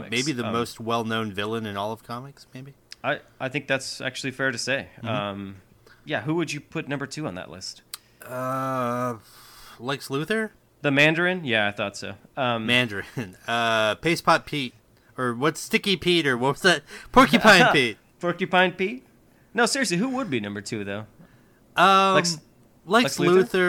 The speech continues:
Speaker 2: Luthor, Green Goblin, maybe Doctor Doom.
Speaker 1: You really put Green Goblin as a number three
Speaker 2: Well,
Speaker 1: on that?
Speaker 2: okay, maybe Doctor Doom.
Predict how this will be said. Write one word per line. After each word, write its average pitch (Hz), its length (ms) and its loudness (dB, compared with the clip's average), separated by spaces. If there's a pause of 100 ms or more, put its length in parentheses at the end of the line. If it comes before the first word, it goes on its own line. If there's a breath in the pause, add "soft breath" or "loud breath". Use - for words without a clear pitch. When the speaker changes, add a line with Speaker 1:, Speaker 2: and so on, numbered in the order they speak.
(160)
Speaker 2:
Luthor, 156 60 -4
Green 160 260 0
Goblin, 147 640 2 (640)
maybe 135 320 -4
Doctor 135 400 2
Doom. 127 500 -4 (800)
Speaker 1:
You 147 80 2
really 208 160 4
put 196 320 -6
Green 175 260 0
Goblin 135 380 4
as 98 140 -10
a 107 40 -10
number 110 220 -8
three 113 200 -8
Speaker 2:
Well, 214 200 4
Speaker 1:
on 170 100 -2
that? 160 100 0
Speaker 2:
okay, 156 200 -2
maybe 139 220 -2
Doctor 143 380 0
Doom. 143 340 -6